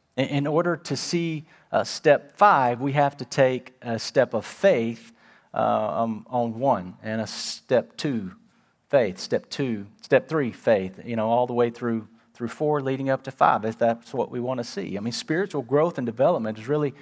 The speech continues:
a journey where, where God speaks in different ways and at different times and through different experiences. Sometimes God's voice is just a fleeting thought that we may have, or it's an impression in the mind. It may be,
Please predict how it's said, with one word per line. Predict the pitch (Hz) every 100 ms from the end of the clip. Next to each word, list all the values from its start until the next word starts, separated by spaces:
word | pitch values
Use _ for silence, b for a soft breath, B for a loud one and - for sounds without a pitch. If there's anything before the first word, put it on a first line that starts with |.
| B B
a | -
journey | 120 117 143 143 95 92 _ _ _ _ _ _
where, | - 135 135
where | 135
God | 123 143 143
speaks | - - 165 160
in | 139
different | 120 123 85
ways | 127 165 165 139
and | 110
at | 95
different | 113 -
times | - 156 156 156 131
and | 110
through | - 135
different | 127 131 131 120 - b b b
experiences. | - - - 127 123 98 - 82 95 - _ _ _ _ _
Sometimes | - 120 113 110 113 110 - _
God's | 110 117 110
voice | 110 135 151 -
is | 226
just | - 139 -
a |
fleeting | 139 - 147 156 160 165 143
thought | _ 190 214 - - b b _
that | 113
we | 120
may | 110 104
have, | 95 95 85
or | 113
it's | 131 165
an | 156
impression | 151 - 180 151 - 95 92 b b b
in | 131 135
the |
mind. | 139 147 135 104 101
It | 117
may | 135 139
be, | 135 139 135